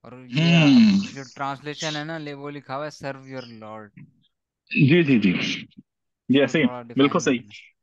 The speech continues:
Speaker 2: Define इसको करेंगे ना अगली दफा प्यारे भाई। इबादत पे तो पहुंचे ही नहीं, अभी तो हम तो रब पे ही फंसे हुए हैं। अभी तो रहमान रहता है, रहीम रहता है, मालिक यौमिद्दीन रहता है,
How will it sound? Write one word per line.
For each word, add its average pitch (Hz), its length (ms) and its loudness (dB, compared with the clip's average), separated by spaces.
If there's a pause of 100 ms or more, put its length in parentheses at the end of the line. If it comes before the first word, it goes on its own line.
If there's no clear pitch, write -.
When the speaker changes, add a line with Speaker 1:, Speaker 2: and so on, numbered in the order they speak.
(520)
Speaker 2:
Define 147 480 -2
इसको 190 180 -4
करेंगे 202 320 0
ना 175 60 -2
अगली 147 180 -2
दफा 147 200 -8
प्यारे 127 240 -8
भाई। 143 300 -10
इबादत 143 320 -2
पे 196 80 -6
तो 175 100 -8
पहुंचे 165 380 -6
ही 214 60 -2
नहीं, 165 120 -4
अभी 160 100 -8
तो 185 100 -10
हम 156 80 -10
तो - 180 -8
रब 139 80 -4
पे - 120 -16
ही 370 60 -12
फंसे 143 240 -14
हुए 120 160 -16
हैं। 147 80 -20 (380)
अभी 151 160 0
तो 160 120 2
रहमान 143 440 2
रहता 135 280 0
है, 143 60 4
रहीम 139 420 -4
रहता 127 300 -2
है, 156 60 2
मालिक 143 400 -2
यौमिद्दीन 143 720 -10
रहता 123 360 -4
है, 143 80 0